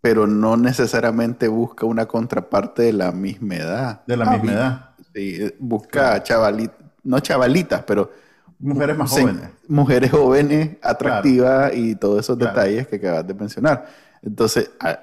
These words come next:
Speaker 1: él es el director, él debe saber lo
Speaker 2: Claro.
Speaker 1: que está buscando. O sea, que de alguna manera el
Speaker 2: Pero mira,
Speaker 1: man
Speaker 2: eso,
Speaker 1: está
Speaker 2: eso, eh,
Speaker 1: insertando chispa en su vida <laughs>
Speaker 2: Claro.
Speaker 1: a, a partir de su película.
Speaker 2: Ahora
Speaker 1: No me
Speaker 2: bien,
Speaker 1: extrañaría que
Speaker 2: eso,
Speaker 1: bro-, ah, dale, dale.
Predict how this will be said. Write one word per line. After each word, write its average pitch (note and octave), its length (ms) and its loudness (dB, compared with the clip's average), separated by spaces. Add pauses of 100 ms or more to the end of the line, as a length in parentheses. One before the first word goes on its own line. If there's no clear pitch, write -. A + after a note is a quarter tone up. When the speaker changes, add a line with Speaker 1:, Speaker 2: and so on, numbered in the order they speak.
(120)
Speaker 1:
él G#2 220 -4
es C#3 80 2
el D#3+ 140 0
director, A2+ 680 0
él G2 180 -8
debe C3 260 4
saber A#2 460 0
lo G2+ 80 -4
Speaker 2:
Claro. A#2 160 -2
Speaker 1:
que - 60 -12
está F#2 80 -6
buscando. G2+ 360 -2
O A2+ 40 0
sea, A2+ 160 -2
que D3+ 100 0
de C#3 220 4
alguna G3 380 2
manera D#3+ 360 2
el B2 120 2
Speaker 2:
Pero A#2+ 140 2
mira, B2+ 220 2
Speaker 1:
man B2+ 100 -4
Speaker 2:
eso, G#2 200 -2
Speaker 1:
está D3 500 2
Speaker 2:
eso, - 240 -6
eh, G3 120 -8 (400)
Speaker 1:
insertando E3+ 720 2
chispa D#3+ 540 0
en D3 80 2
su C3+ 260 -2
vida C#3+ 380 2 (340)
<laughs> - 380 -8
Speaker 2:
Claro. D3 260 -2 (120)
Speaker 1:
a, D#3 320 0
a D#3 80 0
partir D#3 360 2
de D#3+ 120 2
su E3+ 180 2
película. B2+ 760 0 (320)
Speaker 2:
Ahora E3 280 0
Speaker 1:
No A#3 60 2
me A#3 40 0
Speaker 2:
bien, F#3+ 80 2
Speaker 1:
extrañaría D#3 480 4
que D#3 80 2
Speaker 2:
eso, C#3 100 6
Speaker 1:
bro-, C#3 440 2
ah, A#2+ 140 2
dale, A2 280 0
dale. G#2+ 260 -10